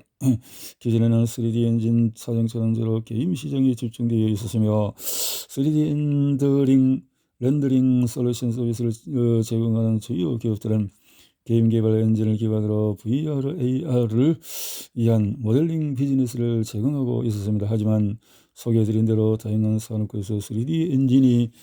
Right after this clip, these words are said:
활성화되면서 <clears throat> 쓰리디 엔진 기업들은 새로운 공연을 맞이하고 있습니다. 이천이십오 년 쓰리디가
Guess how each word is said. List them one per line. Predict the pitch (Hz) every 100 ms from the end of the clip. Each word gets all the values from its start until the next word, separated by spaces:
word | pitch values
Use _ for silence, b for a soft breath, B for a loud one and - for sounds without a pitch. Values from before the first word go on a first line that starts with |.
| B B B
활성화되면서 | 117 110 113 110 107 117 135 110 120 117 110 104 98 95 104 - _ _
<clears throat> | 139 117 98 - _ _ _ _ - _ _ - - - - -
쓰리디 | 151 185 165
엔진 | 151 143 139 135 131 127
기업들은 | 120 123 113 117 117 117
새로운 | 113 - 165 170 156
공연을 | 147 139 131 127
맞이하고 | 120 117 110 127 143 117 110
있습니다. | 104 101 110 104 104 107 113 110 110
이천이십오 | 107 107 139 143 127 127 120
년 | 120 117
쓰리디가 | 117 113 113 117 110 104 110 139 175